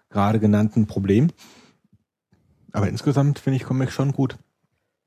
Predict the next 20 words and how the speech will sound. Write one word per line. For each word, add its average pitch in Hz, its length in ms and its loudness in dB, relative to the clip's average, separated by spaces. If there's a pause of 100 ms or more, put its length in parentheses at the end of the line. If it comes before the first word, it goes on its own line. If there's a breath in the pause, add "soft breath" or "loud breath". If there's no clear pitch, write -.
(400 loud breath)
Problem 117 380 0
ist 147 140 0
halt, 127 380 0
ähm, 120 420 0 (1120)
ähm, 107 400 0
dass 117 220 -2
die 110 420 -2
A 113 360 0
in 110 340 -2
Deutschland 123 720 -4 (460)
nie 139 340 2
so 127 180 0
richtig 123 520 -4
durch, 143 500 0
ähm, 139 500 -2 (840)
gestartet 139 480 -2
sind, 170 300 0
Comics 147 340 0
an 147 140 0
sich. 175 240 0